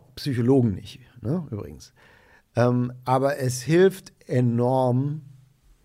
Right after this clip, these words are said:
und es, ich glaube, es würde auch einer Gesellschaft enorm helfen, wenn dieses Wissen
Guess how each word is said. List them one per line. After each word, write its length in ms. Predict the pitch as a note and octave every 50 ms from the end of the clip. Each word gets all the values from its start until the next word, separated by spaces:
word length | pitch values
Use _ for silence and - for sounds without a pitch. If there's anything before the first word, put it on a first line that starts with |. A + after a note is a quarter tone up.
| _ _ _ _ _ _ _ _ _ _ _ _ _ _ _ _ _ _ _ _ _ _ _
und 120 | - A#2
es, 140 | B2+ B2+ B2+ B2
ich 320 | B2+ - - C3 B2 -
glaube, 200 | - C3 C3 B2+
es 80 | - -
würde 140 | C#3+ C#3
auch 100 | B2+ B2
einer 200 | - - A#2+ A#2
Gesellschaft 760 | A2 A2 F#2 G2 A2+ C3 E3 G3 - - - A2+ G#2 - - -
enorm 760 | - B2 G#2+ G#2 G#2+ A2+ A#2 A#2+ B2 B2+ B2 A#2+ A#2 A2 G2+ - - _ _ _
helfen, 760 | _ - G#2+ A2 A#2+ C3+ C3+ B2+ - C#3 C3+ C#3 C#3 C3+ B2 C3 - _ _ _ _ _ _ _ _ _ _ _ G#2 F#2 - _ _ _ - -
wenn 220 | B2 B2+ B2 A#2+
dieses 480 | C3 D3+ D#3+ D3+ C#3+ B2 - - G#2 G#2
Wissen 640 | C3+ C3+ - - C3 B2 B2+ B2+ B2 A#2+ -